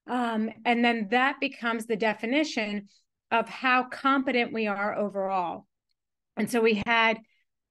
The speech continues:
you know, we had a, a, a, one of our, one of our amazing community members, um, Ellen, who's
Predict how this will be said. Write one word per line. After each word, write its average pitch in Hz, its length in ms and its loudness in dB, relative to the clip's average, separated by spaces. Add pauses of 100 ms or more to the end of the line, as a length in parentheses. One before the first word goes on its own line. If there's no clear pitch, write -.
you 247 80 4
know, 233 180 2
we 240 220 -2
had 262 220 4
a, - 20 4
a, 226 600 0
a, 220 40 -2
one 233 200 0
of 269 140 0
our, 240 320 4
one 254 160 -2
of 262 140 -2
our 233 200 2
amazing 233 580 -2
community 226 440 -2
members, 202 640 0 (400)
um, 214 380 0 (100)
Ellen, 269 340 4
who's 226 260 -2